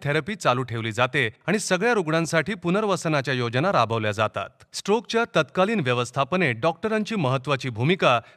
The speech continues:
रुग्णाला लवकरात लवकर पूर्ववत करण्याची असते. ते शरीरातील महत्त्वाचे घटक, जसे की हृदयाचे कार्य, रक्तदाब, रक्तातील साखरेचं प्रमाण, शरीराचे तापमान,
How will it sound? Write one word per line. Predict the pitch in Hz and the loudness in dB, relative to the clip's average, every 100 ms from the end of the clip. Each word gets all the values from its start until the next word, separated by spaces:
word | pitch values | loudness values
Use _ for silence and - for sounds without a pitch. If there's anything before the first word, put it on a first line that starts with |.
| - | -4
रुग्णाला | 156 180 220 226 | 0 4 4 2
लवकरात | 226 143 139 214 240 233 | 0 -2 -2 -2 -2 -2
लवकर | 147 147 190 147 | -2 -2 0 0
पूर्ववत | 143 - 190 220 233 240 - | -2 -4 -2 0 0 -2 0
करण्याची | 131 131 127 202 | 2 2 2 2
असते. | 156 - - 95 - _ _ _ _ _ _ _ _ _ _ _ _ _ _ _ - | 0 0 -6 -8 -12 _ _ _ _ _ _ _ _ _ _ _ _ _ _ _ 0
ते | 196 | 2
शरीरातील | - 160 160 165 196 208 | 2 0 2 2 2 0
महत्त्वाचे | 143 135 143 143 135 117 | 0 0 0 -2 -2 -2
घटक, | 131 147 160 101 - _ _ _ - | -2 0 0 0 -8 _ _ _ -4
जसे | 117 156 170 | 0 2 0
की | 139 185 202 _ - | -2 -4 -8 _ -4
हृदयाचे | 127 139 127 127 | 0 2 2 -2
कार्य, | 113 123 143 185 208 _ _ - | -2 0 0 -4 -10 _ _ 0
रक्तदाब, | 180 - 139 123 156 117 104 _ _ _ | 2 2 -2 2 4 4 -2 _ _ _
रक्तातील | 147 175 - 226 233 | 0 2 2 0 -2
साखरेचं | - 147 135 143 131 127 | 0 2 2 0 -2 -2
प्रमाण, | 131 139 143 90 - _ _ - | 0 2 2 -2 -12 _ _ -4
शरीराचे | - 202 233 214 233 - | 0 0 0 -2 -4 0
तापमान, | 127 131 127 104 | 2 2 -2 -2